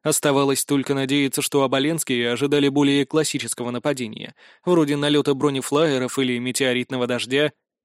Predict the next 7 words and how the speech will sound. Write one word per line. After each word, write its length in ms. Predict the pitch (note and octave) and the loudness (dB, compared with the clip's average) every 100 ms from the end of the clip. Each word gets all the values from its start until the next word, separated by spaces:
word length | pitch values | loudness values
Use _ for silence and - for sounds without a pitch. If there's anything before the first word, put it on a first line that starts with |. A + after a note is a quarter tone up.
| _ _ _ _ _ - | _ _ _ _ _ -4
"Здесь". 440 | E3+ D#3+ D3 - - _ _ _ _ _ | -2 -2 -2 -4 -12 _ _ _ _ _
Кицуна 400 | - E3+ D4+ C4 | -8 0 4 4
остановилась 560 | F#3 D3 D3 E3 F#3 - | 2 0 0 2 2 0
в 80 | - | -4
центре 380 | - F#3 D3+ C#3 | 0 0 0 0
небольшой 440 | C3+ B2 - C#3 | 0 0 0 0
поляны. 540 | D3+ C3+ A#2 G#2+ - | 0 -2 -6 -14 -20